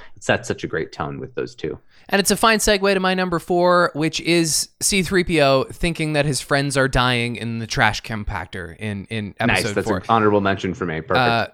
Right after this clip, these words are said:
Speaker 2: it's this, I mean, it's been well established up, up to this point, even in the time we've spent with, with three P O,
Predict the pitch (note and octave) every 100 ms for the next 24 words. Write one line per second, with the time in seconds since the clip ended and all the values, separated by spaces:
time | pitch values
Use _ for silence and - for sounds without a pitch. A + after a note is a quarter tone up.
0 | - D#3 - E3+ D3 - D#3 E3+ E3 -
1 | E3 G3 F3 - D3+ D3+ C3+ C#3 B2 C3+
2 | C3+ B2 - B2+ F3+ - A2 G2 G#2 F#2
3 | F2 F2+ A2 G#2 G#2+ G#2 G2+ - G2+ F#2
4 | F#2+ B2 A2+ G#2+ A2 G#2 G2 F2+